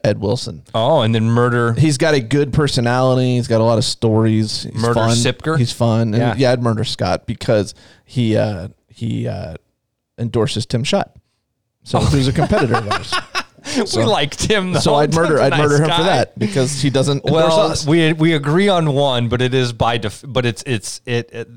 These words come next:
Speaker 2: it usually with me with the murder part of the mate, marry, murder
Speaker 1: Yeah.
Speaker 2: game.
Speaker 1: Yep.
Speaker 2: The marry, the murder always comes down to, like, by subtraction.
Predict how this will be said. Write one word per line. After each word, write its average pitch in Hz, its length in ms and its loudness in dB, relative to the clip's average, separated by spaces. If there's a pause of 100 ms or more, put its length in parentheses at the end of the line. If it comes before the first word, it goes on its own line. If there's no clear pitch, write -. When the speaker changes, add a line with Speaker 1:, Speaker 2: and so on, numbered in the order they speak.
(100)
Speaker 2:
it 160 160 -4
usually 196 380 -2
with 147 200 -2
me 139 200 0
with 127 260 -2
the 117 100 -4
murder 113 540 -2 (100)
part 120 220 0
of 95 100 -6
the 104 80 -4
mate, 117 420 -2 (140)
marry, 113 320 -2
murder 98 480 -2 (140)
Speaker 1:
Yeah. 117 160 0 (840)
Speaker 2:
game. 90 380 -6 (180)
Speaker 1:
Yep. 123 240 -4
Speaker 2:
The 131 100 -4
marry, 180 360 0
the 147 120 -6
murder 175 440 2
always 135 320 2
comes 127 240 -2
down 113 260 0
to, 113 80 -4
like, 104 340 -2 (460)
by 113 300 -2
subtraction. 92 640 -8